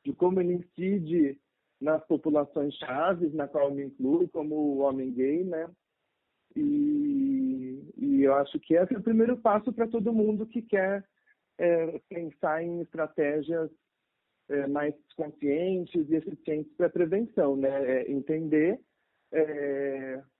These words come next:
que, que estamos todos, os, os praticantes de sexo, né, os sexualmente ativos, é, em, em vulneráveis ao H I V, mas algumas pessoas estão mais, né?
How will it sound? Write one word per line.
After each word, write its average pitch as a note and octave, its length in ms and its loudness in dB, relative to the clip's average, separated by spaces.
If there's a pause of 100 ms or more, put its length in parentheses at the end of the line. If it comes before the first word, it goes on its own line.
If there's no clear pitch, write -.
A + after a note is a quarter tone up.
(380)
que, A3 100 -4 (280)
que A3 80 -8
estamos F3+ 480 0
todos, G#3 600 2
os, C3+ 240 -2 (120)
os - 400 -10
praticantes C#3 720 2
de C3+ 200 -6 (120)
sexo, C#3 420 2
né, C#3 160 4
os E3 80 0
sexualmente D3+ 580 -2
ativos, C#3+ 460 0 (480)
é, B2+ 720 2 (1300)
em, D3+ 400 -4
em C#3+ 320 -4
vulneráveis D3+ 800 2
ao E3 80 0
H D#3+ 220 -2
I F3+ 120 0
V, E3 240 -4
mas A#3 220 -6
algumas G#3 380 -4
pessoas G#3 400 -6
estão G#3 280 -10
mais, C#3 440 -2
né? D#3 260 -4